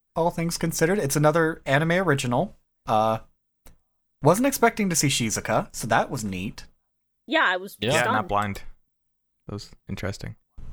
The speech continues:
Speaker 4: What is, not, what? <laughs>
Speaker 3: Not yet.
Speaker 2: Not yet? It's a degenerative disease.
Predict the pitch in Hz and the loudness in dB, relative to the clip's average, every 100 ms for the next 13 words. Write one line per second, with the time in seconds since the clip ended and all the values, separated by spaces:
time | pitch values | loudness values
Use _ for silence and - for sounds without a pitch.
0 | - 131 160 - - _ _ - 107 - | -2 0 0 -6 -14 _ _ -4 -4 -4
1 | 95 123 175 - - - 135 117 110 117 | -2 -2 -2 -6 -6 -2 0 0 -2 -2
2 | - 233 233 320 - - _ - - _ | -2 -2 2 0 0 -16 _ -20 -20 _
3 | _ _ - 330 - 320 277 240 320 440 | _ _ -2 0 2 2 2 2 4 6
4 | 269 220 240 220 196 - | 6 4 2 -2 -4 -6